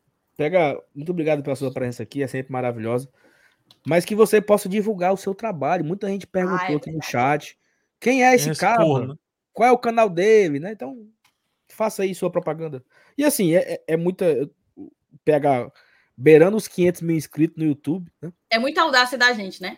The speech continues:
Speaker 1: É muita
Speaker 2: Eu,
Speaker 1: audácia
Speaker 2: eu
Speaker 1: da gente,
Speaker 2: vou
Speaker 1: mas
Speaker 2: até, eu vou até compartilhar a tela pra mostrar pra galera que ainda não é inscrito no canal do P H, pra ir lá se inscrever. Mas, assim, que audácia nossa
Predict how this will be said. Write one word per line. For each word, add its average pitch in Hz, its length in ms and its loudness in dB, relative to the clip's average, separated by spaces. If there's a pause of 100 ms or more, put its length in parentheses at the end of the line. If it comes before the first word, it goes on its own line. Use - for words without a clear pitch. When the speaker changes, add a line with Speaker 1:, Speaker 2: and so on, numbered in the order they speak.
(120)
Speaker 1:
É 131 80 -12
muita 131 140 -4
Speaker 2:
Eu, - 60 4
Speaker 1:
audácia 160 180 -2
Speaker 2:
eu 539 40 4
Speaker 1:
da 151 80 4
gente, 113 240 -8
Speaker 2:
vou 320 100 -4
Speaker 1:
mas 285 120 -2
Speaker 2:
até, 311 220 0
eu 269 100 2
vou 285 100 0
até 311 220 -2
compartilhar 302 600 -4
a 208 40 -4
tela 240 360 -4
pra 214 160 -2
mostrar 214 360 -8
pra 208 120 -8
galera 202 320 -2
que - 120 -8
ainda 208 240 -8
não 247 260 -4
é 302 60 -2
inscrito 240 480 -10
no 190 60 -16
canal 196 220 -6
do 180 60 -14
P - 100 -12
H, 180 400 -2 (520)
pra 233 160 0
ir 277 80 -4
lá 254 180 2
se 254 120 -8
inscrever. 285 600 -6
Mas, 214 240 -4
assim, 240 380 -12
que 381 160 -2
audácia 226 580 0
nossa 208 540 -8